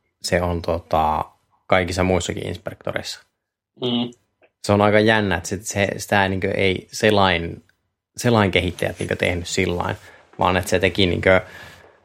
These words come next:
Speaker 1: äh, web-kehittäjä teki tommosen,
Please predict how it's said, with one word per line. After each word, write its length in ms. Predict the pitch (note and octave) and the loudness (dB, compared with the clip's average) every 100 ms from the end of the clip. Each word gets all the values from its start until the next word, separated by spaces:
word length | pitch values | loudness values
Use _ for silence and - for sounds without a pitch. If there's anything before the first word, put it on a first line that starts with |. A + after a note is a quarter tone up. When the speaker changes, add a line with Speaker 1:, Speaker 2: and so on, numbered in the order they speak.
| _ _ - - | _ _ -10 -4
Speaker 1:
äh, 420 | F2 E2+ - - - - - - _ _ _ _ _ _ - | -2 -4 -8 -14 -14 -20 -20 -20 _ _ _ _ _ _ 2
web-kehittäjä 800 | A2+ - G#2+ G2 F2 F2+ G2+ F2 | 2 2 0 2 0 -2 -2 0
teki 280 | F#2+ - G2 | -2 -6 -4
tommosen, 460 | G2 F#2+ - A2+ | -2 -2 -2 -2